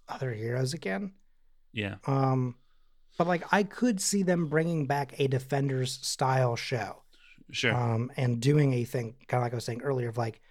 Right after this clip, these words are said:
Speaker 1: focus for an episode or two on just one character, or,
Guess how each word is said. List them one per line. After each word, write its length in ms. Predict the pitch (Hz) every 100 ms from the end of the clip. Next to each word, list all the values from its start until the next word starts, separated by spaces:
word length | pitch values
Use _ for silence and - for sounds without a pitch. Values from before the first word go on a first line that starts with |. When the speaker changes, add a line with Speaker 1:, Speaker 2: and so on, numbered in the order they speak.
| - _ _
Speaker 1:
focus 360 | - 180 175 185
for 100 | 185
an 60 | 180
episode 340 | 170 156 175
or 60 | 160
two 440 | 139 160 160 156 151
on 140 | 135
just 160 | 127 -
one 220 | 131 135
character, 580 | 131 135 131 131 131 127
or, 340 | 143 120 117